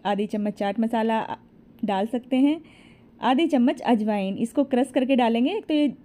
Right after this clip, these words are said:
डाइजेशन में बहुत अच्छी होती है, साथ ही इसका फ्लेवर भी बहुत बढ़िया आता है। और ये डाल दिया है हमने आधी चम्मच बेकिंग सोडा।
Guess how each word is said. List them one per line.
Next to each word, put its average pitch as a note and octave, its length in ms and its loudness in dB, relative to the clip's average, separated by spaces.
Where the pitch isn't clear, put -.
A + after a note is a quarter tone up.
डाइजेशन A3 420 2
में D4 140 2
बहुत C4 180 4
अच्छी C4 220 -2
होती C4 160 0
है, E4 60 -2
साथ B3+ 180 0
ही C4+ 60 -2
इसका C4 200 -2
फ्लेवर A#3 340 4
भी A#3+ 100 0
बहुत G3+ 220 -2
बढ़िया F#3+ 280 -2
आता F3+ 180 -8
है। F#3 160 -8
और G#3+ 80 0
ये D4+ 200 4
डाल A3+ 260 4
दिया A3 200 0
है B3 160 2
हमने A#3 320 2
आधी B3 320 6
चम्मच B3+ 400 -2
बेकिंग A3+ 440 0
सोडा। G#3 440 4